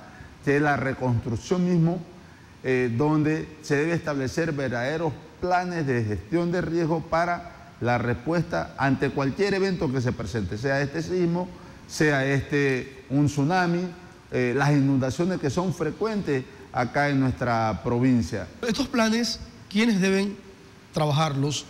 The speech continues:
Speaker 2: ¿Quiénes deben construirlos?
Speaker 1: Es la Secretaría de Gestión de Riesgo. Es el ente llamado para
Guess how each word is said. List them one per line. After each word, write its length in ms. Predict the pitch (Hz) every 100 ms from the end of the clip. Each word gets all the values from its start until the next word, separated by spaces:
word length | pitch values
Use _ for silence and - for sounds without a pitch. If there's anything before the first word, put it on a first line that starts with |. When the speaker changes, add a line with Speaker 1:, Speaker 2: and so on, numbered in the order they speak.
| -
Speaker 2:
¿Quiénes 220 | 202 214
deben 240 | 196 202 208
construirlos? 920 | 165 147 - 170 202 127 117 95 - -
Speaker 1:
Es 80 | 156
la 80 | 160
Secretaría 680 | 160 139 117 113 127 180 151
de 80 |
Gestión 280 | 117 - 117
de 100 | 110
Riesgo. 440 | 98 107 101 85 76 - - - - -
Es 340 | 185 190 -
el 160 | 143 165
ente 380 | 208 185 143
llamado 500 | 131 131 170 185 139
para 360 | 143 135 120